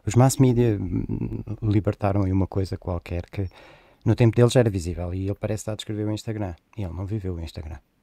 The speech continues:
A coisa é essa. Ele não viveu o Instagram. Pronto, e eu de facto, mas eu estou de boa, como eu disse ao Marciano antes. Para, para o drama, não, isso não importa. E, ah, minha mãe. Ah,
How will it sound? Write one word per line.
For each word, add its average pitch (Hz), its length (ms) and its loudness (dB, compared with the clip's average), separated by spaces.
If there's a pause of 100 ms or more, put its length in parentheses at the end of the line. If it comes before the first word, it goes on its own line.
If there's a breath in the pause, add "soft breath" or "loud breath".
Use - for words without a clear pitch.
(1300)
A 87 60 -12
coisa 95 260 -2
é 117 100 0
essa. 95 240 -6 (480 soft breath)
Ele 87 120 -6
não 90 140 -2
viveu 95 260 -4
o 95 40 -2
Instagram. 95 420 -4
Pronto, 85 260 -6
e 95 300 -2
eu 107 60 2
de - 80 -20
facto, - 220 -2 (100)
mas 123 200 4
eu 160 80 6
estou - 280 2
de 131 60 -6
boa, 107 200 2
como 139 180 2
eu - 20 0
disse - 160 -4
ao 127 60 6
Marciano 98 420 0
antes. 73 240 -8 (640)
Para, 156 240 6 (280)
para 156 260 6
o 127 160 6
drama, 85 560 0
não, 139 140 8
isso 139 160 4
não 120 40 4
importa. - 320 -6 (480)
E, 104 140 -8 (580)
ah, 101 140 -14 (1080)
minha 85 140 -2
mãe. 80 180 -4 (520 loud breath)
Ah, 98 260 6